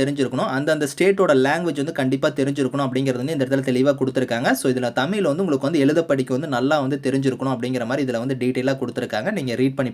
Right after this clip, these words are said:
பாருங்க. So, அந்த எக்ஸாமை ஃபாலோ பண்ணி உங்களுக்கு வந்து இன்டர்வியூ வந்து இருக்கும். இன்டர்வியூக்கு வந்து ஒரு நூறு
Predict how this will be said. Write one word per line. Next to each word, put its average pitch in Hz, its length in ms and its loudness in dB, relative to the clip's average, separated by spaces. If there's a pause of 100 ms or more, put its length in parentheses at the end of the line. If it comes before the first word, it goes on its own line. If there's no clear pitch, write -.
பாருங்க. 107 220 -2 (1160)
So, 165 140 0
அந்த 147 120 0 (100)
எக்ஸாமை 190 440 2
ஃபாலோ 170 320 4
பண்ணி 180 180 -2
உங்களுக்கு 151 240 0
வந்து 175 220 2
இன்டர்வியூ 190 380 0
வந்து 160 160 -2
இருக்கும். 147 340 0
இன்டர்வியூக்கு 190 380 0
வந்து 175 120 2
ஒரு 147 140 2
நூறு 143 160 0